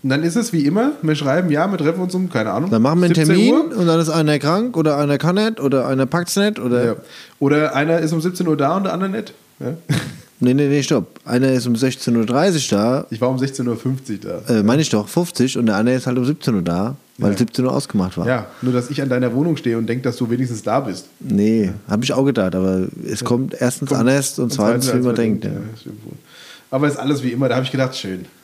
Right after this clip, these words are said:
Speaker 1: es hat sich nichts geändert.
Speaker 2: Es sind ja auch nur fünf Wochen dazwischen.
Speaker 1: Richtig. Ja gut, fünf Wochen können die Welt bedeuten.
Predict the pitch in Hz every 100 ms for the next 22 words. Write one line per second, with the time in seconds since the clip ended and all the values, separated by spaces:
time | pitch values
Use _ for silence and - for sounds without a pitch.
0 | _ 160 135 107 98 95 - - 80 85
1 | - - _ _ _ - _ _ - -
2 | - - - 95 101 135 101 - 101 107
3 | 135 117 85 92 90 90 - - 113 -
4 | - - - - - _ 101 117 139 135
5 | 139 120 117 127 127 113 123 139 104 95